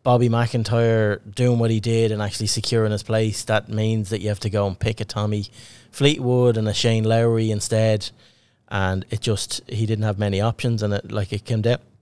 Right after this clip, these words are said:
it came down to a Moronk or Nikolai situation, and he went with Nikolai. But, like, Nikolai had a great Hero Cup at the start of the year as well. Like, he performed well, and he obviously fit in well with the team and gelled well, and,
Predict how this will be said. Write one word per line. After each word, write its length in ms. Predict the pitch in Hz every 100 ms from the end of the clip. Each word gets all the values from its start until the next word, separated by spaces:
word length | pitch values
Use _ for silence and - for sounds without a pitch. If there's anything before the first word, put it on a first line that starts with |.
| _ _ _ _ _ -
it 80 | 110
came 180 | 107
down 240 | 101 107 107
to 200 | 110 104
a 160 | 104 - - _ _ _ _ _ _ _ _ - -
Moronk 520 | 107 101 107 110 -
or 140 | 101 101
Nikolai 480 | 101 113 117 110 107
situation, 720 | - 101 101 98 95 101 107 -
and 420 | 98 92 - - _ _ _ _ _
he 120 | _ 104
went 200 | 107 104
with 100 | 107
Nikolai. 420 | 117 117 107 101
But, 200 | 135 -
like, 220 | 165 -
Nikolai 320 | 208 214 294
had 140 | 285 240
a 60 |
great 640 | 120 131 131 131 110 - - - _ _ _ _ _
Hero 380 | - 156 151 123
Cup 300 | - 131 117
at 80 | 104
the 80 |
start 320 | - 117 127 123
of 40 |
the 60 | 107
year 200 | 104 98
as 120 | 92
well. 220 | 117 120
Like, 160 | 101 -
he 120 | 110
performed 640 | 120 - - 123 131 127
well, 220 | 110 107
and 100 | 101
he 60 | 101
obviously 320 | 110 113 107
fit 320 | 107 - 120
in 160 | 110 107
well 240 | 104 104
with 120 | 101 98
the 60 |
team 440 | - 117 113 110 98
and 100 | 95
gelled 380 | 107 107 107
well, 360 | 101 101 101 101
and, 140 | 95